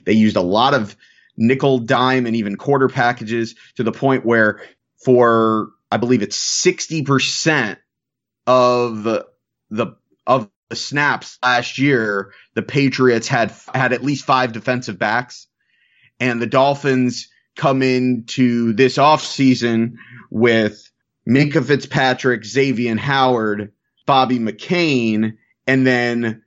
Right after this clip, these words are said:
two safeties in Rashad Jones and T J McDonald, who we all know, yeah, that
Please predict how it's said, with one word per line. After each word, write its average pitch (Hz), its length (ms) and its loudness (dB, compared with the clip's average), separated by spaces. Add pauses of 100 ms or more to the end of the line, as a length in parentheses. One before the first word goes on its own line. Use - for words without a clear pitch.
(140)
two 190 260 0
safeties 147 960 2
in 127 200 6
Rashad 120 760 2
Jones 131 480 2
and 113 180 0
T 135 180 2
J 120 180 2
McDonald, 120 680 0 (180)
who 135 160 2
we 139 180 4
all 165 540 4
know, 151 420 2
yeah, 135 300 0
that 117 260 0